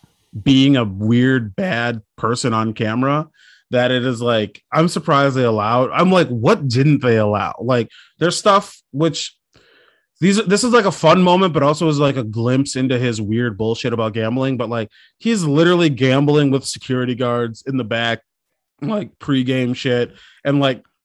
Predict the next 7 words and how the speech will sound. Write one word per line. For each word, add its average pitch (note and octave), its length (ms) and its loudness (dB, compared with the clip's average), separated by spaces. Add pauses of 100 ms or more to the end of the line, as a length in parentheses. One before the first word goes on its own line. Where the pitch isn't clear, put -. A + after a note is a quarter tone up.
(240)
guys E3+ 420 4
who, D#3 480 0 (560)
I E3 120 2
don't D3+ 180 4
know, B2+ 340 2
make C3 380 -2 (440)
one D#3 840 0